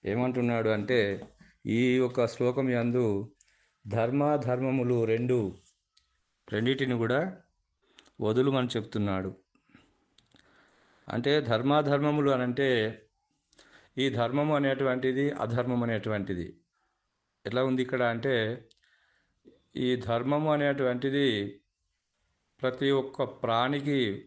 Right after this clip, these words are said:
ఒక ఉపాధి ధర్మం ఉంది. ఏ ఉపాధి ధర్మాన్ని అది ప్రకృతి ధర్మంగా నడుచుకుంటుంది.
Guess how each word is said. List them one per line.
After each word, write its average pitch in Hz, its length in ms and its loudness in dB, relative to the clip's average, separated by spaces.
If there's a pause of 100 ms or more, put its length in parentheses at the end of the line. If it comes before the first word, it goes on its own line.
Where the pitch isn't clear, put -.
ఒక 127 160 -6
ఉపాధి 123 440 0
ధర్మం 107 400 -2
ఉంది. 95 240 -2 (1160)
ఏ 131 220 6
ఉపాధి 147 460 4
ధర్మాన్ని 139 560 2
అది 131 300 2 (840)
ప్రకృతి 139 520 -2
ధర్మంగా 131 800 -2 (280)
నడుచుకుంటుంది. 113 920 -4